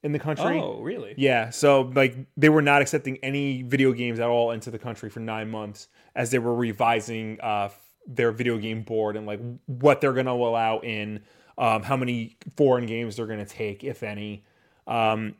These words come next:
Speaker 1: and the conclusion basically is they've banned three genres of games, um, including gambling titles such as, uh, mahjong and poker, uh, games that deal with the country's imperial history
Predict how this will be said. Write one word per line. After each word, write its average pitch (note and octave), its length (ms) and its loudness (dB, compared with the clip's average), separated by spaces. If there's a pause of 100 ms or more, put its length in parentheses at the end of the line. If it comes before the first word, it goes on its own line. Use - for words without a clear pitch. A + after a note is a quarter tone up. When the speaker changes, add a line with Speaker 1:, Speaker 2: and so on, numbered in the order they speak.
(100)
Speaker 1:
and C3 180 2
the B2 60 4
conclusion F3+ 560 4
basically D3 500 4
is D3+ 260 6
they've C#3 280 4
banned D3+ 400 2 (100)
three F3+ 320 2
genres F3+ 500 4
of C3+ 120 2
games, A2+ 540 -4 (460)
um, C3 280 8
including D3 460 2
gambling D3 440 0
titles F#3+ 720 -2 (360)
such D3+ 280 4
as, C3+ 260 4 (380)
uh, C3 200 6
mahjong D3 560 4
and C3 100 -4
poker, E3+ 500 -2 (640)
uh, C3+ 260 8
games E3+ 400 4
that G3+ 160 8
deal F#3 160 8
with E3+ 80 4
the D#3+ 80 -2
country's E3+ 440 2
imperial D#3 540 2
history B2+ 800 -2